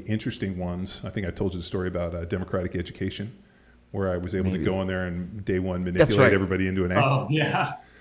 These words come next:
Speaker 1: So I went in there and I was like, uh, they, like, like, the class gets to vote on the structure at which they're graded.
Speaker 2: Mm-hmm.
Speaker 1: And I, dude, I gave this, um, I mean, the, the speech reminds me of, you know, did we quit when the Germans burned, uh, bombed Pearl Harbor?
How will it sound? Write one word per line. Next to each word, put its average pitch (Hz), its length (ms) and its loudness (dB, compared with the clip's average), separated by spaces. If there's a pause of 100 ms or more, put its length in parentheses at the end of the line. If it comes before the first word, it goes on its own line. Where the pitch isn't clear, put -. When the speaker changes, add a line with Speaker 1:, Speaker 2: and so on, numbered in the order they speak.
(160)
Speaker 1:
So - 120 2
I 110 40 6
went 117 180 6
in 113 100 4
there 110 200 6
and 104 100 2
I 98 60 4
was 92 160 -2
like, 90 240 0
uh, 92 180 2
they, 98 280 4
like, 101 280 2 (240)
like, 107 160 2
the 95 80 0
class 120 460 2
gets - 240 0
to 92 100 0
vote 101 320 0
on 98 160 0
the 87 80 -2
structure - 480 0
at 87 80 -4
which 98 240 -4
they're 90 80 -2
graded. 95 500 -2 (340)
Speaker 2:
Mm-hmm. 107 240 0 (400)
Speaker 1:
And 101 160 0
I, 101 100 4
dude, 104 220 2
I 107 120 2
gave 104 240 2
this, 98 280 0
um, 90 440 -2 (420)
I 104 80 -4
mean, 92 220 0
the, 92 200 2 (180)
the 95 100 0
speech 123 560 0
reminds 98 560 -2
me 90 320 -2
of, 90 600 -2 (600)
you 104 80 0
know, 90 200 -4
did 95 220 -2
we 117 140 4
quit 113 300 4
when 107 100 2
the 98 60 0
Germans 101 360 0
burned, 98 480 0
uh, 95 220 0
bombed 98 380 0
Pearl 92 180 4
Harbor? 101 400 0